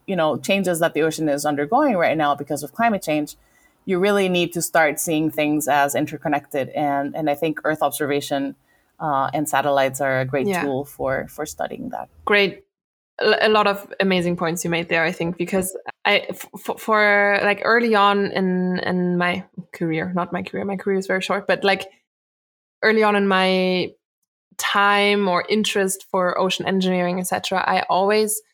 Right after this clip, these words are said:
Speaker 2: came across these projects or research groups that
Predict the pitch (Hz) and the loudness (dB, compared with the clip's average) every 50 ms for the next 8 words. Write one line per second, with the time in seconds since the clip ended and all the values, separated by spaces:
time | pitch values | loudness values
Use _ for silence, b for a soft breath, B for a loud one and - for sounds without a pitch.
0 | _ _ _ _ _ _ _ _ _ _ - 208 202 208 196 185 - - - 185 | _ _ _ _ _ _ _ _ _ _ -2 0 2 2 0 0 -2 -2 0 2
1 | 175 190 190 190 196 196 - - - - - _ - - 190 180 180 180 175 208 | 4 4 4 4 2 0 -4 -6 -8 -10 -12 _ -6 -4 -2 -2 -2 -2 -4 -6
2 | - - - - 233 233 247 226 214 220 214 208 202 202 - - - 98 - 139 | -8 -10 -4 0 2 2 2 2 2 2 2 2 0 -2 -6 -6 -4 -2 -2 -2
3 | 175 190 220 226 220 - 214 196 196 - 214 214 208 208 - - - - 185 180 | 0 -2 -2 -2 0 -2 -2 -2 -2 -2 -2 -2 -2 -2 -6 -8 -4 -2 0 0
4 | 175 - - | 0 -2 -4